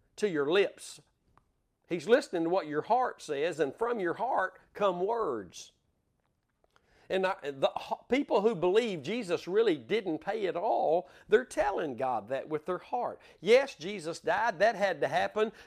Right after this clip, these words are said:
but you also have to do this, do that." They don't really believe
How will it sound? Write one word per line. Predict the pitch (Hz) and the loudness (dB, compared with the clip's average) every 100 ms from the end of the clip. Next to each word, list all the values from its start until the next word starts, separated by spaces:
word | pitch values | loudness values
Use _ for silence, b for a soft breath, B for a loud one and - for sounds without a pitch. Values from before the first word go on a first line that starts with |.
| - | -2
but | - - | -2 0
you | 254 240 | 0 4
also | 208 254 247 - 165 | 6 6 4 0 -2
have | 147 180 170 | 0 -2 -4
to | 143 | -8
do | 127 113 202 233 190 | -10 2 2 2 0
this, | 196 208 - | 0 0 -2
do | 135 120 190 220 | -10 2 2 2
that." | 170 202 214 - _ _ _ _ _ _ _ - _ _ _ _ _ _ _ - - _ | -2 -2 -2 -8 _ _ _ _ _ _ _ -20 _ _ _ _ _ _ _ -20 -20 _
They | 120 190 254 | -4 -2 0
don't | 247 214 | -2 2
really | 214 240 226 | 4 4 2
believe | 180 190 208 247 220 170 165 | -2 -4 -2 -4 -6 -10 -12